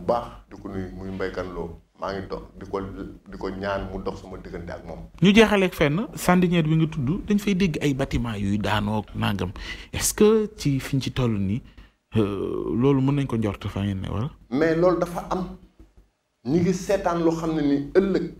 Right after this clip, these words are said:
Speaker 1: bu amee.
Speaker 2: Hmm.
Speaker 1: Ba dal ci kaw ñi nga xam ne ni ay étranger lañ.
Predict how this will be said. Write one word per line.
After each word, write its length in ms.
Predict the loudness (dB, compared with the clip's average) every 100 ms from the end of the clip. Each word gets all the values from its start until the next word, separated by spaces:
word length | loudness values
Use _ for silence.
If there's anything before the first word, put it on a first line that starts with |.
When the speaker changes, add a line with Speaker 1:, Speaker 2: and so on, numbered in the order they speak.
| -20 -20 -20 _ _ _ _ _ _ _ _ _ _ _ _ _ _ _ -20 _ _ _ _ _
Speaker 1:
bu 160 | 0 4
amee. 460 | 6 6 2 -4 -12 -16 -10
Speaker 2:
Hmm. 140 | -10 -10 -18 _ -20 -20 _ _ _ _ _ -6
Speaker 1:
Ba 100 | -2 -2 6
dal 340 | 6 6 2 -4
ci 220 | -4 2
kaw 180 | 4 6
ñi 280 | 6 6 6
nga 80 |
xam 240 | 4 0 0
ne 60 | 2
ni 80 | 2
ay 240 | 0 -2
étranger 480 | -4 -2 -2 0 -2
lañ. 140 | -4